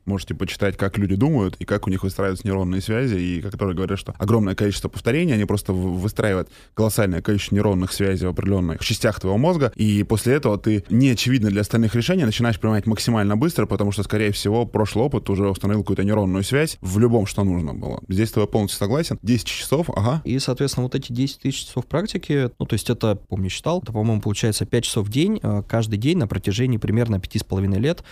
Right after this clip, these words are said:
Speaker 2: э, ты вот занимаешься, м, одним делом. Теперь вернёмся к английскому языку. У меня, э, мама работает преподавателем иностранного языка. Она научила меня одной очень простой вещи,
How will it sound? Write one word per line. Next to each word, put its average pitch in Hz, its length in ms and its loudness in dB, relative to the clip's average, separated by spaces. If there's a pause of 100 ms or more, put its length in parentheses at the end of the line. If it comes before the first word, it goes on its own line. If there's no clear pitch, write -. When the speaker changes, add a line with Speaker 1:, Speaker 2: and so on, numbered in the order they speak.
(200)
Speaker 2:
э, 85 100 0
ты 127 140 -2
вот 110 100 0
занимаешься, 101 520 0
м, 87 520 -2
одним 90 260 0
делом. 87 280 -4 (100)
Теперь 143 220 2
вернёмся 110 480 2
к - 160 -10
английскому 110 480 0
языку. 214 520 -4
У - 60 -8
меня, 127 640 2
э, 101 380 -2
мама 104 400 0
работает 110 420 0
преподавателем 101 640 0
иностранного 92 480 -2
языка. 156 440 -2
Она 120 400 2
научила 123 360 2
меня 113 240 2
одной 107 200 2
очень - 160 -2
простой 107 520 0
вещи, 127 480 0